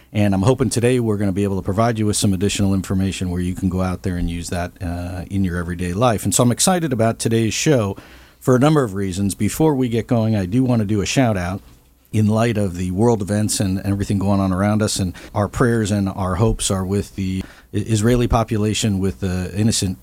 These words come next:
Palestinian population, and we all hope that justice comes to those that, uh, bring terror to the world. And so all the best to everyone out there. Now, with that said, on a lighter note,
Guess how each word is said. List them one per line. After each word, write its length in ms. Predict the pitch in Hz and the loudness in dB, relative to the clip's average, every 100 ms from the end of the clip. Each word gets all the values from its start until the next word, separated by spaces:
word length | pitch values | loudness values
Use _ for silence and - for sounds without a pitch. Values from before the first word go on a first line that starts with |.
| - | -2
Palestinian 580 | 104 92 - 131 123 | 0 0 2 4 4
population, 680 | 107 104 101 98 98 90 98 98 - | 2 0 0 -2 -2 0 -2 -2 -4
and 320 | 107 101 98 | 0 0 -2
we 240 | 98 110 107 | -2 -2 0
all 240 | 110 104 | 0 0
hope 300 | 95 101 95 | 0 -2 -2
that 160 | 107 92 | -6 -4
justice 520 | 104 98 - 95 - | -2 -4 -4 -6 -4
comes 420 | - 107 101 92 | -2 0 0 -2
to 140 | - | -4
those 500 | 92 98 98 92 90 | -2 0 -2 -2 -4
that, 360 | 95 92 92 - | -4 -6 -8 -8
uh, 320 | 95 90 90 | -8 -6 -8
bring 300 | 87 98 95 | -8 -6 -4
terror 320 | 90 101 92 | -2 -2 -4
to 100 | 85 | -6
the 100 | 92 | -6
world. 420 | 87 92 101 92 92 | -6 -2 -2 -2 -6
And 180 | 90 | -6
so 280 | - 98 90 - - - | -4 -4 -4 -8 -16 -4
all 140 | 113 113 | 0 2
the 80 | |
best 260 | 101 101 - | 2 0 0
to 60 | 104 | -2
everyone 340 | 90 92 90 | 0 -2 0
out 220 | 92 98 | 0 -2
there. 180 | 87 76 - - - - | -4 -10 -14 -20 -20 0
Now, 120 | 131 | 4
with 160 | 139 151 | 4 4
that 180 | 147 - | 2 2
said, 400 | 185 143 131 107 - | 2 2 0 -6 -2
on 160 | 113 | 0
a 60 | 101 | 2
lighter 340 | 107 117 107 | 2 2 2
note, 400 | 117 147 107 127 | 2 2 0 -6